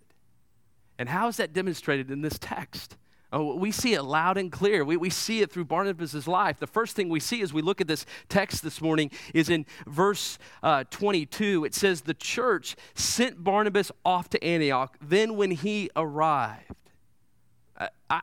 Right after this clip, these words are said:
I love that part there because what it is, is here's the church under the direction of God here in Jerusalem. They recognize there is a need now in Antioch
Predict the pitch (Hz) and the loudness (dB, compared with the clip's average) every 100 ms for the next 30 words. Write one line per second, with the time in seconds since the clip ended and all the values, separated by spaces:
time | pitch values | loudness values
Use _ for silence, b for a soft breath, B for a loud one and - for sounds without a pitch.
0 | - 139 185 202 196 254 269 170 127 - | -4 -4 -2 0 2 2 2 0 2 0
1 | 143 156 151 170 175 208 220 233 240 175 | 0 0 -2 -4 -4 -4 -2 0 0 -2
2 | 165 B B - 233 262 - 262 - 185 | -6 B B 0 0 0 -4 -8 -2 0
3 | 147 170 - 180 208 175 170 151 165 208 | 0 0 -2 -2 -2 -2 -4 0 2 2
4 | - 269 254 208 180 143 131 151 160 B | 0 -8 -8 -2 0 4 4 2 -2 B
5 | B - _ _ - 190 240 247 190 202 | B -20 _ _ -8 0 2 0 -2 -2
6 | 214 202 165 139 B B - 196 262 202 | -2 -2 -2 -4 B B 0 0 0 -2
7 | 240 254 220 170 165 151 156 160 - B | -2 -2 -6 -2 0 2 0 -2 -6 B
8 | - 208 226 170 156 160 185 226 254 202 | 4 4 4 2 0 0 0 2 0 2
9 | 208 208 202 196 185 147 101 - _ | 2 2 2 2 2 0 -2 -8 _